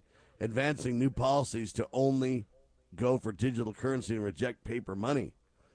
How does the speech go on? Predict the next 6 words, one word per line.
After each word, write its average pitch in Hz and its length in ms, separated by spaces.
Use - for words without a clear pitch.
Remember, 120 540
a 107 80
cashless 131 560
society 131 580
is 92 160
serious. 127 800